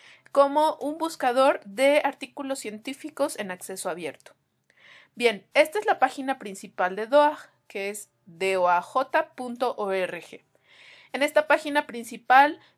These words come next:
tenemos todos los menús que, en donde se puede acceder para conocer más sobre el directorio, pero en general,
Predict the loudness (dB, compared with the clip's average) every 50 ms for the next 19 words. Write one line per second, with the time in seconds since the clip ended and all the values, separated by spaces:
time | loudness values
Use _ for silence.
0 | _ _ -4 -4 -2 -2 -4 -6 -4 -4 -4 -4 -4 -4 -8 -18 _ 0 2 6
1 | 6 6 6 4 2 0 0 -4 -8 -8 -8 -6 -6 -4 -4 -4 -6 -8 -6 -4
2 | -2 0 0 0 0 -2 -2 -2 -4 -6 -4 -6 -6 -6 -8 -8 -8 -8 0 0
3 | 0 0 0 -6 -6 -4 -4 -4 -4 -2 0 2 2 0 0 -2 _ _ -10 -8
4 | -8 -8 -10 -6 -4 -2 -4 -4 -4 -10 -14 -14 -12 -8 -4 0 0 0 0 -2
5 | -4 -6 -4 -4 -6 -6 -6 -6 -8 -8 -8 _ -4 -4 -4 -4 -6 -10 -10 -8
6 | -8 -8 -10 -8 -8 -8 -4 -4 0 2 2 2